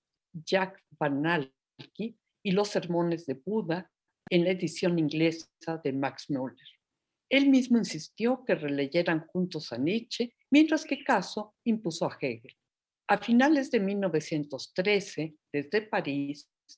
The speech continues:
Reyes inició con el ensayo Nosotros, publicado en México en la revista del mismo nombre,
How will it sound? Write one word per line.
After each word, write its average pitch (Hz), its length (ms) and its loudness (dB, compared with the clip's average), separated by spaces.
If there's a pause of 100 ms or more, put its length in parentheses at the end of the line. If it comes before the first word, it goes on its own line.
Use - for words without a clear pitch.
(420)
Reyes 240 380 2
inició 202 480 0
con 185 180 -2
el 143 140 2
ensayo 185 480 -2
Nosotros, 156 800 -4
publicado 143 520 0
en 175 140 0
México 175 400 -4
en 131 80 -2
la 123 80 -6
revista 147 540 -4
del 131 160 -2
mismo 143 260 -4
nombre, 170 540 -4